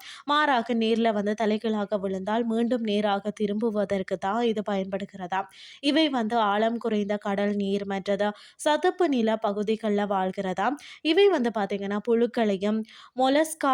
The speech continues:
விலங்குகளையும் மற்றது சிறிய மீன்களையும் கூட உணவாக உட்கொள்கிறதா. பெண் குதிரை லாடா நண்டுகள் வந்து ஆண் குதிரை லாடா நண்டுகளை விட பெரியவை. உலகில பாத்தீங்கன்னு சொன்னா நாலு வகையான குதிரை லாடா நண்டுகள் இருக்கிறதா.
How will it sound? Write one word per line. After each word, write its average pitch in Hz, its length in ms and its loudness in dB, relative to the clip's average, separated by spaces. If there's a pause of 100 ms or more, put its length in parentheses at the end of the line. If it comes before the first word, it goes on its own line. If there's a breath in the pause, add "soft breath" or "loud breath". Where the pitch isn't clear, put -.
(140)
விலங்குகளையும் 220 720 0
மற்றது 220 340 -2
சிறிய 285 260 2 (100)
மீன்களையும் 226 580 0
கூட 196 140 -2 (120)
உணவாக 190 340 -2 (120)
உட்கொள்கிறதா. 190 640 -4 (460 loud breath)
பெண் 294 240 4
குதிரை 285 280 2 (120)
லாடா 226 280 2 (120)
நண்டுகள் 208 460 0
வந்து 196 180 -2 (160)
ஆண் 240 200 -2
குதிரை 233 260 0 (120)
லாடா 202 240 0 (100)
நண்டுகளை 202 440 -2
விட 190 100 -2 (100)
பெரியவை. 196 460 -2 (340 loud breath)
உலகில 330 300 4 (120)
பாத்தீங்கன்னு 233 500 2
சொன்னா 202 260 0 (240)
நாலு 233 420 2
வகையான 214 480 0
குதிரை 226 300 4 (100)
லாடா 208 340 2
நண்டுகள் 196 440 0
இருக்கிறதா. 196 440 -2